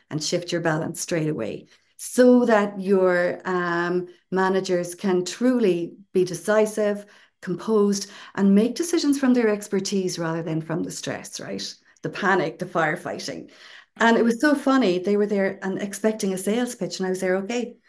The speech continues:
I've told you what I do. This is it. Take it or leave it." <laughs>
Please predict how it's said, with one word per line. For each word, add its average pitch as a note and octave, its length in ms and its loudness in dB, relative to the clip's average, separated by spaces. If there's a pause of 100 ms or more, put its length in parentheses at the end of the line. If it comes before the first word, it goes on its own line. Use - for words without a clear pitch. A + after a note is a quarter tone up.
(200)
I've D#3 100 -12
told G3 200 -2
you A3+ 60 -2
what G3 100 -2
I F3+ 80 0
do. F#3 180 0
This G3 220 -2
is G3 120 -8
it. C4+ 200 -4
Take F#3 240 -6
it F#3 60 -8
or F3+ 60 -2
leave F#3 300 -4
it." - 160 -10 (340)
<laughs> G3+ 360 -8